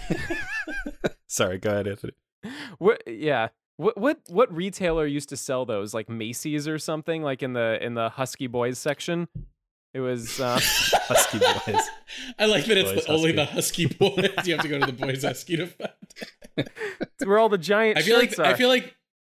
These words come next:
Speaker 3: I feel like they all had a hand in it. Like Target, Kmart, Walmart. They all had, like, their own little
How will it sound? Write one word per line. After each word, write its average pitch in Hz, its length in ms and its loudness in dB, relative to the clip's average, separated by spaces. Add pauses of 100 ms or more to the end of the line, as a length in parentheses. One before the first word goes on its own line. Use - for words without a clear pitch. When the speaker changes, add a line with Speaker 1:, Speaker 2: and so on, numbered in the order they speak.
(320)
Speaker 3:
I 151 40 -4
feel 214 120 -6
like 226 140 -2
they 165 100 2
all 131 300 2
had 113 260 -2
a 110 80 -2
hand 107 300 -4
in 107 80 -6
it. 113 100 -6
Like 110 320 -4 (160)
Target, 113 480 -2
Kmart, 107 460 -2
Walmart. 107 320 -4
They 123 80 -4
all 120 100 0
had, 123 100 -6
like, 110 140 -4
their 143 220 -8
own 104 260 -6
little 107 380 -10